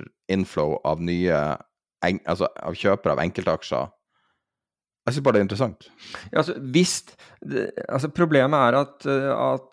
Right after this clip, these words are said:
Speaker 2: det som J P Morgan sier her, er ikke fullstendig nok til å, å nøyaktig vite hva de refererer til. Men det kan, altså, du kan si at siden de kaller det en gamma-ubalanse,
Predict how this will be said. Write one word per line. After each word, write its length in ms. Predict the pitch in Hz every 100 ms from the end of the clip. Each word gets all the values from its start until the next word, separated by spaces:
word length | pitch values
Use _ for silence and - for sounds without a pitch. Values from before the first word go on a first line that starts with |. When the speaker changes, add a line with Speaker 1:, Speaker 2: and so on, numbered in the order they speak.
| - 127
Speaker 2:
det 200 | 117 117
som 380 | - 131 127 127
J 140 | 123 113
P 80 | 127
Morgan 400 | 104 95 120 123
sier 320 | - 135 110 120
her, 160 | 127
er 160 | 107 107
ikke 160 | 120 113
fullstendig 640 | - 127 - 110 87 101 113
nok 160 | 113 -
til 160 | 123
å, 240 | 123 120 -
å 220 | 120 113
nøyaktig 400 | 123 113 - 131
vite 300 | 117 98 123
hva 100 | 107 95
de 140 | 107 107
refererer 340 | 123 110 101
til. 220 | 160 165 143 - - - -
Men 140 | - 151
det 80 | 170
kan, 240 | - 151 160
altså, 380 | 147 139 147 131 -
du 160 | 139
kan 160 | 135 151
si 140 | 147
at 80 | 143
siden 240 | 151 135 147
de 60 |
kaller 340 | - 135 95 117
det 80 | 123 120 120
en 320 | 120 127 131 117 107
gamma-ubalanse, 1200 | 104 110 135 - 143 104 98 104 113 - 175